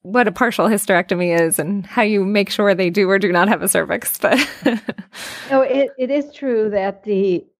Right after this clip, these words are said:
Speaker 2: drop in the rates of cervical cancer that we're seeing after the introduction of pap smear screening didn't take into account hysterectomy as a cofactor. So, um, it may have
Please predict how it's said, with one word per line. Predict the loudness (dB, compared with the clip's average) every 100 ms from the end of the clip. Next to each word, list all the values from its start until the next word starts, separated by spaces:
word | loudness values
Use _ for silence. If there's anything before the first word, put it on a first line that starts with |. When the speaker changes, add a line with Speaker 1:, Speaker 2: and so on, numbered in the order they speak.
| -4
Speaker 2:
drop | 4 6 6 4
in | 2
the | 2
rates | 2 0
of | -2
cervical | -4 -6 -4 -8
cancer | -4 -2 -2 2 2
that | 4 2
we're | 4 0
seeing | 2 2 4 4
after | 4 4
the | 4
introduction | 4 4 2 2 0
of | -2
pap | 0 0 -2
smear | -2 0 0
screening | 0 0 4 4 2 -6 -20 -20 -20 2
didn't | 4 6
take | 4 4
into | 4
account | 2 2 2 4 0 -6 _ _ _ -8
hysterectomy | -6 0 0 0 -2 -4 -4 -8 _ -2
as | 0
a | 2
cofactor. | 0 0 -2 -2 -2 -6 -6 -8 _ _ _ _ _
So, | 2 6 6 4 2
um, | 4 4 2 -2 -2
it | 4
may | 6 6
have | 2